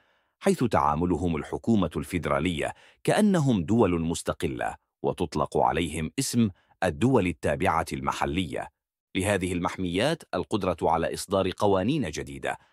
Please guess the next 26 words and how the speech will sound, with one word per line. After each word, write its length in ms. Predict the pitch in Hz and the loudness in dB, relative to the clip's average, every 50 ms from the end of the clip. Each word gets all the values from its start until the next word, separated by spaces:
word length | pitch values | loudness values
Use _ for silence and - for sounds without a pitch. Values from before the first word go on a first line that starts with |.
| _ _ | _ _
حتى 300 | - - - - - 120 | -4 -4 -2 2 2 2
لو 160 | 98 90 82 | 2 2 0
كانت 340 | - 98 90 80 76 - 95 | 0 -2 -2 -2 -2 -4 -4
مخالفة 480 | 90 - - 87 80 95 117 - 110 - | -4 -2 -2 -2 -2 -2 -2 -4 -4 -2
للقوانين 800 | 95 85 82 82 82 - - 92 90 87 85 85 98 107 104 95 | -2 -2 -2 -2 -4 -2 0 0 2 2 2 0 0 0 0 0
المحلية 640 | 85 82 80 - - 85 76 82 110 120 123 117 - - - - | 0 -2 -2 -2 -2 -4 -4 -4 -2 -2 -2 -2 -2 -2 -2 -2
أو 120 | 85 85 | -2 -2
الفيدرالية. 760 | 80 - - 98 90 82 90 90 90 117 147 131 76 60 55 - _ _ _ _ _ _ - | -2 -2 -4 -4 -2 0 0 2 2 0 -2 -4 -6 -8 -8 -10 _ _ _ _ _ _ 0
ولهذا 400 | - 202 196 226 254 233 151 120 | 2 4 4 4 4 4 2 0
السبب 460 | - - - 95 80 71 69 65 - - _ _ _ - | -2 -2 -2 -2 -2 -2 -4 -6 -8 -18 _ _ _ -2
نجد 300 | 117 135 117 98 92 87 | 0 0 0 0 0 -2
أن 260 | 87 - 82 82 80 | -2 -2 -2 -2 -4
أكبر 400 | - - - - 85 85 76 76 | -4 -4 -6 -4 -2 -2 -2 -2
كازينو 500 | 73 - 78 78 76 107 131 113 87 73 | -4 -4 -4 -2 0 0 0 0 0 -2
في 120 | - - 92 | -4 -4 -4
الولايات 540 | 80 76 80 80 80 82 90 98 98 - | -4 -4 -2 -2 0 0 0 0 0 -2
المتحدة 580 | 87 85 85 80 - - 117 - - 92 80 78 - 90 | -4 -4 -4 -4 -2 -2 -4 -2 -4 -4 -6 -6 -6 -6
الأمريكية 680 | 76 - 80 82 78 82 - - 139 139 120 110 104 - _ _ _ _ - | -6 -4 -4 -4 -4 -4 -4 -4 -2 2 2 2 2 0 _ _ _ _ -4
يقع 400 | 76 85 90 - - 110 101 110 | -2 -2 0 0 2 2 2 2
في 240 | 107 - 117 - - | 2 0 -4 -4 -4
إحدى 220 | - - 127 120 | -4 -4 -2 -2
هذه 360 | 113 120 180 214 160 131 98 92 | 0 0 0 0 0 0 0 -2
المحميات 680 | 80 82 78 - - 80 73 71 78 85 98 104 - - _ - _ _ | -2 -2 -4 -6 -6 -8 -6 -4 -2 0 0 -2 -4 -8 _ -20 _ _
في 160 | - 131 123 | 0 0 2
ولاية 400 | 117 127 147 190 226 226 196 156 - 131 - - | 2 4 2 4 4 2 2 2 0 0 0 0
أوكلاهوما 640 | 110 - - 98 82 92 95 92 87 90 101 107 | 0 0 0 0 0 2 2 0 2 0 0 -2